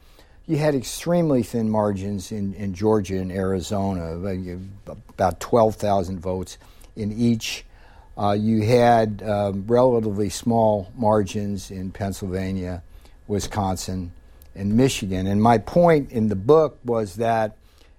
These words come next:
given how this campaign could have gone forward, both on policy, China, Buy American, Make America Great Again,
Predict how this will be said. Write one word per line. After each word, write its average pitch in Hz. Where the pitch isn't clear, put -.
given 135
how 135
this 127
campaign 123
could 185
have 127
gone 117
forward, 117
both 107
on 98
policy, 165
China, 131
Buy 120
American, 120
Make 120
America 113
Great 110
Again, 104